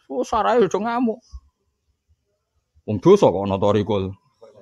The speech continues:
Ya, tapi pancen dekne wong India, dunya wis ruwet. Kok wong Indonesia nih, kok kangkang.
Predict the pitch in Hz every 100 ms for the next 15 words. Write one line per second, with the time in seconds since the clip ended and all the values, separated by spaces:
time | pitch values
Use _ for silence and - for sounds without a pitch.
0 | _ - - - - _ _ _ _ -
1 | 123 190 202 202 170 196 190 180 156 170
2 | 151 113 117 147 180 180 170 170 147 -
3 | - _ _ _ _ _ _ _ _ _
4 | _ _ _ _ _ _ - 165 180 165
5 | 156 170 - 165 104 104 101 135 131 117
6 | 98 71 -